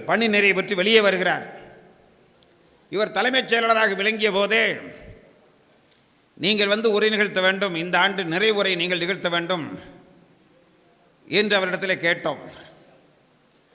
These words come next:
கேட்டவுடன் ஒப்புக்கொண்டார். ஆனால் அப்போது பணியில் இருந்தார். ஆகவே பணி நிறைவு பெற்ற பிறகு அவர் பங்கேற்ற மிகப்பெரிய ஒரு முக்கிய நிகழ்வு அந்த ஈரோடு புத்தக திருவிழாவின் நிறைவு விழா தான்.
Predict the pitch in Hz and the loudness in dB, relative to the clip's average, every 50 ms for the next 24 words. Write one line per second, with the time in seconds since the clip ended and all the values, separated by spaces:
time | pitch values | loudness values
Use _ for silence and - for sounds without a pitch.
0 | _ _ _ _ _ _ _ _ _ _ - 170 196 214 - - 208 208 226 214 | _ _ _ _ _ _ _ _ _ _ 2 2 2 2 2 0 -2 -2 -2 -2
1 | 202 190 - 185 175 156 190 180 165 156 135 110 - - - - 160 190 196 185 | -2 -4 -4 -6 -6 -4 -4 -2 -2 -2 -4 -4 -8 -12 -6 -4 -2 0 2 2
2 | 185 175 - 185 190 180 135 156 180 220 214 208 190 180 170 180 180 175 147 120 | 0 0 0 -2 -4 -4 -4 -2 -2 -2 0 -2 -2 -4 -4 -4 -2 -4 -4 -4
3 | - - - - - - - - - - - _ _ _ _ _ _ _ _ _ | -6 -12 -18 -20 -20 -20 -20 -20 -20 -20 -20 _ _ _ _ _ _ _ _ _
4 | _ _ _ _ _ _ _ _ _ _ _ _ _ _ _ _ _ _ _ 175 | _ _ _ _ _ _ _ _ _ _ _ _ _ _ _ _ _ _ _ 2
5 | 175 185 196 196 202 226 226 226 226 196 240 247 233 214 220 226 233 208 220 - | 4 4 4 6 4 4 4 4 2 2 4 4 4 4 4 4 4 4 0 -2
6 | - 208 196 214 226 220 214 240 247 254 247 - - - 185 202 208 202 185 170 | -2 -2 0 0 0 0 2 2 2 0 0 -4 -4 -4 0 2 2 2 0 -2
7 | 151 147 127 120 - 180 214 226 208 226 220 226 226 214 226 226 202 196 196 226 | -6 -10 -12 -6 -6 -4 -2 2 2 2 2 0 -2 -2 -2 -2 0 0 0 0
8 | 170 - 226 226 233 247 240 233 208 190 175 180 190 - - 220 220 202 190 196 | 0 0 -2 0 2 4 4 4 2 0 -2 -4 -6 -6 -2 0 0 0 0 2
9 | 185 214 214 214 220 240 240 214 160 131 113 110 117 - - - - - - - | 2 2 2 4 4 2 2 2 0 -2 -6 -8 -12 -16 -18 -20 -20 -20 -20 -20
10 | - - 180 202 190 196 226 240 240 226 208 - 202 165 220 214 208 151 196 202 | -8 -6 -4 -2 2 2 4 4 4 4 2 0 -2 0 0 0 0 -2 -4 -2
11 | 196 202 196 214 214 190 175 196 220 220 214 208 202 196 190 185 190 180 160 | 0 2 2 2 0 0 0 2 4 4 4 4 4 4 4 4 4 0 0